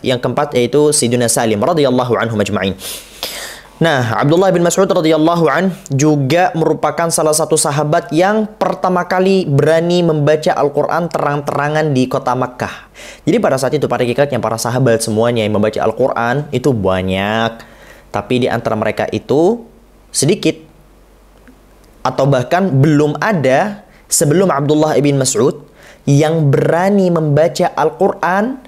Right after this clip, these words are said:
secara terang-terangan di tengah penduduk kota Makkah yang mereka pada saat itu sangat membenci Al-Qur'an.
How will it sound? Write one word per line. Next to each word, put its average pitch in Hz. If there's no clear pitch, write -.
secara 233
terang-terangan 202
di 165
tengah 220
penduduk 165
kota 147
Makkah 156
yang 147
mereka 156
pada 147
saat 143
itu 143
sangat 135
membenci 127
Al-Qur'an. 101